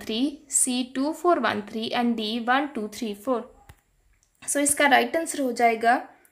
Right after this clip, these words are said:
ऑप्शन नंबर सी जो कि है टू फ़ोर वन थ्री, जिसका मतलब है कि गोल्डन रेवोल्यूशन को मैच करेंगे horticulture and honey के साथ। ग्रे रेवोल्यूशन को मैच करेंगे फर्टिलाइजर्स के साथ,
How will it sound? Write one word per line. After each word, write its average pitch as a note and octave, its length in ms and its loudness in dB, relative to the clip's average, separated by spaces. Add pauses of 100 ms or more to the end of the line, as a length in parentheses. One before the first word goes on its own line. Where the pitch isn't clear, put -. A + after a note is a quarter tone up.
(240)
ऑप्शन B3+ 340 0
नंबर C4+ 280 4
सी A#3 680 -2
जो A#3+ 220 0
कि A#3+ 140 -4
है B3+ 140 -2 (140)
टू C#4+ 280 2
फ़ोर A#3 500 2 (100)
वन G3+ 240 2 (120)
थ्री, C4 160 0 (520)
जिसका C4 360 2
मतलब A#3+ 380 2
है A#3 240 2
कि D4 180 -2
गोल्डन A3+ 720 2 (400)
रेवोल्यूशन A3+ 680 2
को D4+ 140 2
मैच A#3+ 320 2
करेंगे A3+ 540 0
horticulture C4+ 720 0
and C4 240 2
honey G#3 240 0
के C4 100 0
साथ। D#4 320 0 (400)
ग्रे B3 380 2
रेवोल्यूशन C4+ 600 2
को D4 120 2
मैच A#3 280 2
करेंगे A3+ 560 -4 (420)
फर्टिलाइजर्स A3+ 720 2
के D4+ 120 -4
साथ, D#4 200 0